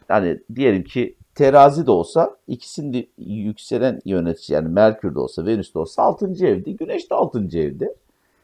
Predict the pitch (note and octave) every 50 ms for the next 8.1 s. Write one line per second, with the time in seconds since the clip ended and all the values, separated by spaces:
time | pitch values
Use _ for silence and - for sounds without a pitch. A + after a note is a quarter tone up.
0 | _ _ _ _ _ _ _ _ - A2+ A#2 C3 C#3+ D#3 C#3+ D#3 F#3+ B3 - -
1 | - - - C3+ - - B2 A2 G#2 A#2 C#3+ G3+ - - - - - - B2+ B2
2 | A#2 C3 D3+ D3 - G#3+ - - C#3+ C3 - B3+ - - _ _ _ _ _ -
3 | - B2+ C3+ C#3 C3 - D3 C3 A2+ G#2 A#2 A#2 A#2 - G3+ G3 A3+ G3+ G3+ G#3
4 | G3+ - A3+ G#3 G#3+ - G#3 F#3+ G3 F#3 F3 B2 A2+ F#2+ F#2 F#2+ F2 D#2+ D#2 E2
5 | C#2+ E2 D#2 D2 D#2+ F2 A2 D3 D#3 D#3 - - - - A2+ A2+ A2+ G#2+ G2+ G2+
6 | B2 C#3 C#3 A#2 G#2+ A2+ G#2+ G#2+ - A2+ G#2+ G2+ A2 G2 F#2+ G2 F#2+ - _ -
7 | - - G#2 G2 F#2+ G2 F#2 F#2 F#2 F2+ F2+ G#2 G2 F2 E2 - D#2+ D#2+ E2 F2
8 | D#3+ A3